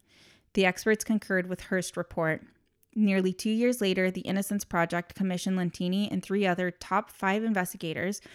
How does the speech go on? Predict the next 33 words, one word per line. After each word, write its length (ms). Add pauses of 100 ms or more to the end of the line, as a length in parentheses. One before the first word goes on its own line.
(300)
to 100
conduct 500
an 140
independent 500
review 420
of 180
the 120
arson 320
evidence 540
in 160
the 80
Willingham 460
case. 540 (420)
The 80
panel 320
concluded 600
that 200
each 240
and 100
every 260
one 280
of 100
the 80
indicators 640
of 100
arson 400
had 220
been 140
scientifically 760
proven 440
to 100
be 140
invalid. 640